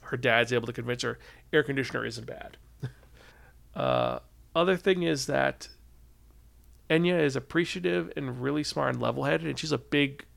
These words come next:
sister to Yotsuba, like, a good big sister figure. However, at times she does have to say little white lies to make Yotsuba happy, like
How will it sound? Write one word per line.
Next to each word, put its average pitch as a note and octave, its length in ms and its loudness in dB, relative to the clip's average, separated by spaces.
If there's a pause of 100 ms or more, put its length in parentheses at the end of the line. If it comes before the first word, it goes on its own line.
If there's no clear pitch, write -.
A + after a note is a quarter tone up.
(420)
sister C#3+ 480 -2
to - 180 -8
Yotsuba, A#2+ 420 -2
like, A#2 240 -8 (100)
a B2+ 100 -2 (160)
good C#3 220 0
big C3 160 0
sister C#3 260 -4
figure. - 380 -10 (840)
However, D#3 600 4
at C3 140 0
times D#3 320 -4
she C3+ 100 -10
does C#3 200 -2
have C#3+ 120 -4
to C3 100 -8
say C3+ 160 -2
little C3+ 520 -2 (160)
white B2 340 -2
lies A#2+ 520 2
to B2 320 -2
make B2 200 -8
Yotsuba A#2+ 400 -4
happy, B2 400 0
like A2+ 360 0